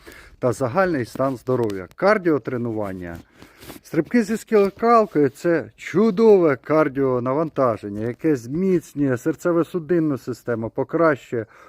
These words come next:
кровообіг та підвищує витривалість. І також покращує настрій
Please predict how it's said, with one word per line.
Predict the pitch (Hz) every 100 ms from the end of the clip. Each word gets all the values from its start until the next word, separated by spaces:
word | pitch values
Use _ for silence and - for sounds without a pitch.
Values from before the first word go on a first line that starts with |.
| -
кровообіг | 160 185 196 131 120 107 - _ _ _ _
та | 151
підвищує | - 139 120 175 190 - - 165 151 135 _ _ _ -
витривалість. | 151 - 185 175 139 113 101 - _ _ _ _ _ _
І | - 135
також | - 208 202 196 - 120 104 - _ _ _ _ _
покращує | 190 175 208 202 214 214 185 - 175 151 135 107 _ _ _ _ _ _ 131
настрій | 156 208 202 170 - 127 117